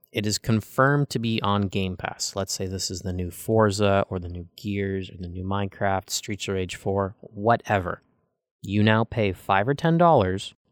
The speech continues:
and you can play that brand new game for the whole month. How is that not a good thing? Nobody says that you have to keep this subscription.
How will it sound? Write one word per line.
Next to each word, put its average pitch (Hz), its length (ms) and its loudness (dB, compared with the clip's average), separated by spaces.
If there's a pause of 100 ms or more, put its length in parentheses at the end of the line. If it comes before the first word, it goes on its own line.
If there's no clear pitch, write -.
(320)
and 92 120 -4
you 92 80 -6
can 127 180 0
play 156 280 6
that 107 300 2
brand 98 320 2
new 143 140 2
game 127 480 2 (280)
for 95 220 2
the 110 140 2
whole 95 380 2
month. 98 460 0 (360)
How 117 380 2
is 151 160 4
that 151 220 2
not 117 380 2
a 110 100 2
good 95 400 -2
thing? 90 440 -2
Nobody 151 300 2
says 151 280 0
that 143 100 0
you 123 120 0
have 127 180 0
to 117 80 -6
keep - 360 -2
this 117 160 2
subscription. - 840 -4